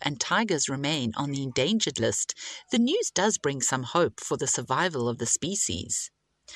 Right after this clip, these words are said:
The I U C N said that in two thousand and fifteen there were three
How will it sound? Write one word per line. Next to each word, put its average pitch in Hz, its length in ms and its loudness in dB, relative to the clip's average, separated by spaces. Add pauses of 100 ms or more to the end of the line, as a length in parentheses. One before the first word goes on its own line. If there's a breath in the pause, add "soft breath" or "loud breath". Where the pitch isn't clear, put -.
(240 loud breath)
The - 140 2
I 302 240 4
U 220 140 4
C 190 340 2
N 139 160 -2
said 131 340 2 (100)
that 170 120 0
in 180 160 -4
two 277 200 0
thousand 226 440 0
and 202 140 -6
fifteen 202 600 -2 (340 loud breath)
there 170 120 2
were 170 120 0
three 247 300 -2